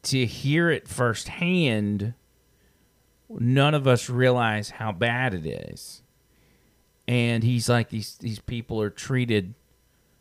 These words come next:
so fairly when they come across the border, but there's so much."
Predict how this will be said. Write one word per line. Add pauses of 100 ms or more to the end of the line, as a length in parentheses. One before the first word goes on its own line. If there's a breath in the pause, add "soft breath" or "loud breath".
(140)
so
fairly
when
they
come
across
the
border,
but (600 soft breath)
there's
so
much."